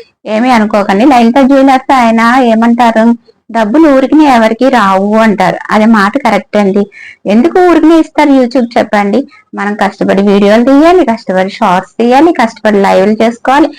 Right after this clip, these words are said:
ఇదంతా చేస్తేనే కనుక వాడు YouTube వాళ్ళు మనకి క-, మనీ అనేది ఇస్తారండి. అంతేగాని ఎక్కడెక్కడో తీసుకొచ్చే షేర్ షార్ట్స్,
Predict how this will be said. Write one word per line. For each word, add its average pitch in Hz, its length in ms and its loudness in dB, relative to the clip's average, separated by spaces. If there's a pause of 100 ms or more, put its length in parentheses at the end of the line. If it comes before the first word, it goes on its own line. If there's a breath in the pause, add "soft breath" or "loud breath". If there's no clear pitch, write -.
(260 loud breath)
ఇదంతా 233 560 0 (120)
చేస్తేనే 208 560 0
కనుక 233 420 0
వాడు 349 600 0 (840)
YouTube 240 520 0
వాళ్ళు 233 260 2
మనకి 359 560 2
క-, 214 460 0 (100)
మనీ 269 320 2
అనేది 294 300 2
ఇస్తారండి. - 680 -2 (380 loud breath)
అంతేగాని 254 1000 2 (440 loud breath)
ఎక్కడెక్కడో 254 580 0
తీసుకొచ్చే 254 600 -2
షేర్ 240 420 0
షార్ట్స్, 208 580 -2